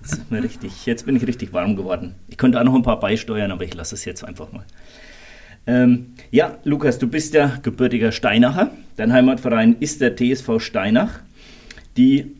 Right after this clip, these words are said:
übrigens hat hier jemand ins Skript Stenicher geschrieben. Ich, alles, was oberhalb vom Lauterer Kreisel ist, sagt Steinicher. Ähm,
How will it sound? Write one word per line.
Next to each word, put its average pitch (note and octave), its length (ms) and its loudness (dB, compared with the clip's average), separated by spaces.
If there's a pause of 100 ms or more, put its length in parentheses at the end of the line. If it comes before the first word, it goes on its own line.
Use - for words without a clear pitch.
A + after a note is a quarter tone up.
(120)
übrigens G#2 400 -4
hat - 180 -6
hier G#2 120 0
jemand G2+ 240 -2
ins - 140 -8
Skript - 280 -8
Stenicher B2 560 2
geschrieben. A#2+ 540 4
Ich, A2+ 340 2
alles, A2+ 260 0
was A2 220 0
oberhalb A2+ 360 0
vom A2+ 120 2
Lauterer G#2 360 -2
Kreisel G#2 340 -4
ist, A#2 140 -2
sagt - 180 -8
Steinicher. C#3 600 2 (640)
Ähm, A2+ 320 6